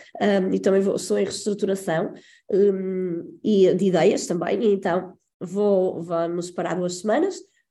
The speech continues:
mas em meados de janeiro regressamos com novos episódios do Criadores de Impacto e espero ter-te desse lado. Ahm, quero agradecer-te muito por me teres acompanhado desde junho. Uma das maiores vitórias, ahm, que tive este ano foi exatamente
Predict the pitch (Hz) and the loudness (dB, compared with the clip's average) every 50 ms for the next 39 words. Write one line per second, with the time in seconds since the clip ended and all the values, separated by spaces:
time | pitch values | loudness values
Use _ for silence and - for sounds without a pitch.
0 | - - - - 247 254 269 - - - 220 208 190 190 180 175 175 160 170 175 | -8 -4 -2 0 0 0 -2 -2 0 0 0 2 0 -2 -4 -6 -8 -6 -4 -4
1 | 185 180 175 180 180 180 180 196 214 - - 190 180 - 180 - - - _ _ | -2 -2 -2 -2 -4 -4 -8 -10 -8 -4 -2 0 0 0 -2 -4 -10 -18 _ _
2 | - 233 214 196 180 196 202 196 185 214 196 202 175 175 180 190 196 190 190 180 | -2 0 2 2 2 0 -2 -2 -2 -4 -2 -2 -2 0 0 0 0 -2 -2 -2
3 | 180 175 170 165 165 175 226 294 294 240 214 226 233 - - - - - - - | -2 -2 -2 -2 -2 0 0 0 0 0 0 -2 -4 -8 -16 -20 -18 -2 0 0
4 | 330 - - - 277 262 262 285 339 359 - - - - - 269 247 - - 247 | 0 2 4 4 6 6 6 4 4 2 -2 -6 -4 0 2 2 2 2 0 0
5 | 285 330 - - 285 220 220 208 214 240 294 320 - - - - - - - 240 | 0 0 0 0 0 0 2 2 2 0 0 -2 -6 -12 -20 -20 -6 0 2 4
6 | 233 233 226 220 226 226 220 226 285 285 302 277 277 294 294 - - 311 262 233 | 6 6 6 4 2 0 2 2 4 4 4 4 2 0 -2 -4 0 0 0 2
7 | 220 - - - _ _ _ _ _ _ 240 240 254 277 302 330 339 285 254 247 | 0 -4 -10 -18 _ _ _ _ _ _ -2 0 2 4 6 6 6 6 4 2
8 | 233 - 294 349 370 - - - - 262 254 262 240 269 247 240 240 247 247 226 | 0 -2 -2 -2 -2 -4 -6 -8 -6 -4 -4 -2 0 0 0 0 0 -2 -2 0
9 | 220 220 214 202 185 175 175 180 180 180 - _ _ _ - 190 196 220 277 269 | 0 0 2 2 0 0 -2 -4 -6 -10 -18 _ _ _ -4 0 2 4 4 4
10 | 220 185 202 220 240 220 220 226 240 247 - - - _ _ _ 262 262 277 285 | 4 2 2 4 4 4 4 2 0 -2 -4 -10 -18 _ _ _ 0 4 6 6
11 | 277 277 269 240 254 226 240 254 269 262 240 214 220 240 226 - - 196 190 185 | 6 6 4 2 2 2 2 2 2 0 -2 -4 -6 -8 -4 -2 0 0 0 0
12 | 170 165 170 175 170 - - _ _ _ _ _ _ _ - 190 196 185 180 175 | 0 -4 -6 -6 -10 -14 -18 _ _ _ _ _ _ _ -2 0 2 4 4 2
13 | 180 180 175 180 180 - - - 285 277 247 214 226 220 220 - - 160 151 151 | 2 0 0 -2 -4 -8 -2 4 4 6 6 6 4 2 0 0 -2 -2 0 0
14 | 147 - - - - - 240 214 202 202 208 190 202 202 220 202 202 202 185 170 | -2 -6 -8 -8 -2 0 2 4 4 2 0 -2 -6 -6 -6 -4 -2 -2 -2 -4
15 | 175 175 | -4 -8